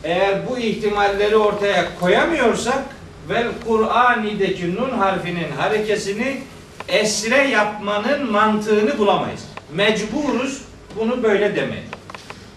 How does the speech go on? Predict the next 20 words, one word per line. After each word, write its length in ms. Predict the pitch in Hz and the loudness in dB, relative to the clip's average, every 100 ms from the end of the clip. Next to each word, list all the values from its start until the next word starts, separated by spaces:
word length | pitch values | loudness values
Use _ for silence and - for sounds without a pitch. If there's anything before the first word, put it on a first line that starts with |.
| - - - - - - | -20 -20 -20 -20 -14 -2
Her 200 | 320 269 | 0 0
iki 280 | 233 269 | -2 -2
durumda 480 | 220 202 180 160 143 | 2 2 2 0 -2
da 120 | 104 - - - - - - | -2 -6 -14 -20 -20 -18 -10
ister 440 | 226 - 247 262 - - - - - - - - - - 160 | -8 0 4 4 2 -10 -16 -18 -18 -18 -18 -18 -16 -12 -4
nida, 640 | 214 226 254 240 - - - - | -2 4 6 6 4 -2 -12 -4
yani 460 | 180 185 180 156 - - 170 | 0 2 0 -4 -6 -8 -6
hitap 480 | - 233 233 - - - - - - - - | 2 2 2 -2 -10 -18 -20 -20 -18 -14 -6
şeklinde 800 | - 202 185 196 190 190 165 151 - | 0 0 0 -2 -2 0 2 0 0
"Ey 460 | 214 220 - - 202 | 2 4 4 -2 -4
insan, 540 | 196 - 202 214 180 147 147 - - - - - | -4 -2 2 2 0 -2 -4 -8 -12 -14 -18 -12
hikmetlerle 880 | 160 - 214 180 - 233 208 202 180 | -10 -4 -2 0 2 4 4 2 0
Kur-, 260 | 190 185 - - - | -2 -2 -6 -12 -6
dolu 320 | 190 208 196 | 0 2 2
Kur'an'a 500 | 196 180 185 196 202 | 0 2 2 4 2
yemin 380 | 190 190 196 190 | 2 0 0 -2
olsun 460 | 180 170 202 196 175 | 0 0 -2 -4 -2
ki" 160 | 165 | -2
şeklinde 480 | - 170 - 175 214 | -2 -4 -4 -4 2
olsun, 520 | 269 277 - 233 233 | 2 2 0 -4 -4